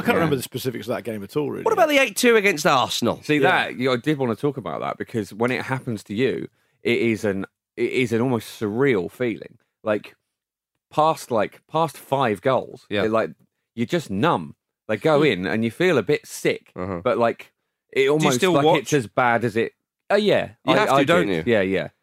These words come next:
Speaker 3: I can, I mean, I remember when they beat Arsenal six one. I think that was in January, was it? It was early on in the
Speaker 2: That's when
Speaker 3: season, and
Speaker 2: Stefan
Speaker 3: Ferguson
Speaker 2: had his, um, had his nightmare.
Speaker 3: Yeah, I th-, and I think Arsenal equalised at one point. They, they were, they were up at about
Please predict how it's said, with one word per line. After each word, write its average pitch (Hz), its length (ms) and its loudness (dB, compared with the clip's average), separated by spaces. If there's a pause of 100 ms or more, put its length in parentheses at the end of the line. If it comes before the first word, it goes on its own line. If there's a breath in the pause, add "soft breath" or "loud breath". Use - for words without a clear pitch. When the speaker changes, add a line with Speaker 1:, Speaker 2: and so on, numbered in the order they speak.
Speaker 3:
I 262 80 -4
can, 277 140 0
I - 20 0
mean, 262 140 4
I 247 80 4
remember 208 320 2
when 143 240 2
they 135 100 2
beat 139 320 -2 (760)
Arsenal 120 600 0
six - 340 -6
one. 64 320 -6 (680)
I - 60 -20
think 143 240 -10
that 117 140 -6
was 104 120 -8
in 95 140 -6
January, 123 640 -6
was 73 160 -8
it? - 80 -8
It 90 60 -4
was 101 160 -6
early 135 280 0
on 117 100 0
in 110 60 -2
the 104 80 -2
Speaker 2:
That's - 80 -6
when 123 200 0
Speaker 3:
season, 95 180 -2
and 113 100 0
Speaker 2:
Stefan 156 320 2
Speaker 3:
Ferguson 123 280 -2
Speaker 2:
had 90 100 0
his, 87 200 -6
um, 87 300 -4 (220)
had 92 80 -6
his 85 100 -10
nightmare. 87 460 -10
Speaker 3:
Yeah, 185 340 4
I 170 60 2
th-, - 140 0
and 160 120 4
I 165 40 2
think 180 140 0
Arsenal 131 320 2
equalised 98 540 -2
at 71 80 -6
one 78 160 -2
point. 76 240 -2
They, 87 200 0
they 117 200 0
were, 117 120 0
they 117 160 2
were 117 140 2
up 131 240 2
at 123 80 -6
about 98 360 -2